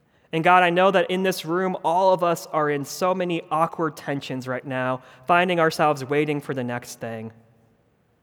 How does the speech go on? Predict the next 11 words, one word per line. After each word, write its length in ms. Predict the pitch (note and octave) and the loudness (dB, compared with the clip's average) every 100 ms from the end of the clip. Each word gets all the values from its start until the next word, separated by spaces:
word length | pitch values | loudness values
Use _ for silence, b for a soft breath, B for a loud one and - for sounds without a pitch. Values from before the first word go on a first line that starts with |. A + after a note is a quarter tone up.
| _ _ _ _ _ | _ _ _ _ _
So 120 | - E3 | -10 -4
God, 300 | F3+ F3+ E3 | 2 2 0
would 120 | D#3+ | -4
you 100 | G#3+ | -4
meet 340 | E3 E3+ - | -4 -6 -8
this 180 | C#3+ - | -12 -12
community? 560 | - B2+ A#2 G#2+ B1+ - _ b b b | -10 -8 -8 -10 -16 -20 _ b b b
Would 160 | E3 | -4
you 100 | A3+ | -2
meet 320 | G3 D3+ D3 - | 0 -2 -4 -8
us? 380 | G#2+ - - | -14 -14 -16